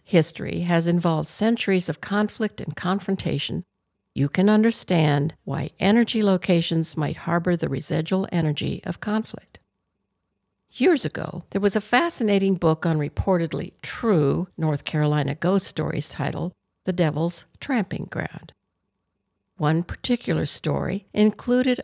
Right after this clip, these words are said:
a solicitation of a spirit known as Helen Comforth, who was said to inhabit the mountains behind the Asheville airport. As I attended college near Asheville, a group of college voyeurs just had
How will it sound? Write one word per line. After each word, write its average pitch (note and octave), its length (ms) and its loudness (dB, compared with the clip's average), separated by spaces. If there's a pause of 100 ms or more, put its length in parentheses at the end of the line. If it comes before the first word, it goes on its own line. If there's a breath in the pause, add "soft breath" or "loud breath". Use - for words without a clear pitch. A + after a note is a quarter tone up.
a F3 120 2
solicitation F#3+ 920 0
of E3+ 200 -2
a D#3+ 40 -2
spirit G#3+ 520 0
known E3+ 400 4
as D#3 400 -2 (280)
Helen E3+ 560 2 (160)
Comforth, - 640 -4 (540)
who A3+ 140 0
was A3 160 8
said - 360 2
to G#3+ 160 -2
inhabit E3+ 640 2
the D3+ 60 -2
mountains F#3 460 2
behind E3 480 2
the D#3+ 140 -2
Asheville - 460 -2
airport. A3 560 0 (1040)
As G3 160 2
I A#3+ 180 0
attended F#3 640 2
college D3+ 560 0
near D3+ 180 0
Asheville, - 480 -6 (480)
a F3+ 120 0
group G#3 320 2
of F3 160 -2
college G#3+ 540 2
voyeurs F#3 640 4
just F3 300 0
had E3+ 600 -4